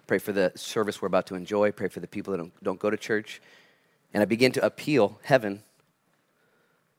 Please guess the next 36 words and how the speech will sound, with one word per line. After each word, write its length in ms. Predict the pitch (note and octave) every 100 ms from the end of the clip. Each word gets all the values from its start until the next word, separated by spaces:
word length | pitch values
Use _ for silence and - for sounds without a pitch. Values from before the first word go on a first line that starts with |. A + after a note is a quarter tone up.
| _ _
for 160 | - -
earth. 320 | A#2+ F#2 - - _ _ _ _ _ _ _ _ _
And 100 | A2+
here, 360 | A2+ D3+ D3+ A2 -
God 240 | C3+ C#3+ C3+
is 120 | A2
appealing 480 | A2+ - C#3 C3+ B2+
to 260 | C3+ A2+ - _
Philemon 580 | - A#2 A#2+ D3 B2+ F2 -
on 120 | A2+ A2
behalf 240 | A#2+ A2+
of 100 | A2+
Onesimus. 760 | A2+ A2+ A#2+ B2 F2+ D#2+ - - _ _ _ _ _ _ _ _ _ -
And 120 | B2+
I 40 |
would 140 | C#3+ D3
appeal 320 | - E3 D3+
to 160 | D3+ C3
you 160 | C#3
today 380 | C#3+ B2 C#3 D3+
to 100 | -
continue 840 | - C3 - - - F#3 F3+ F#3+
to 120 | - D#3
grow 560 | A#2+ D3+ F3 F#3 F#3+
in 100 | F3
the 60 | C#3+
grace 420 | - E3+ F3 -
and 120 | E3+
knowledge 320 | D#3+ E3 F3
of 60 | E3
our 80 | D3+
Lord 180 | E3 E3+
and 80 | D3+
Savior 340 | F3 D#3 E3
Jesus 440 | C3+ F3+ D#3 E3+
Christ, 580 | - F#3 F3 G#3+ G#3 -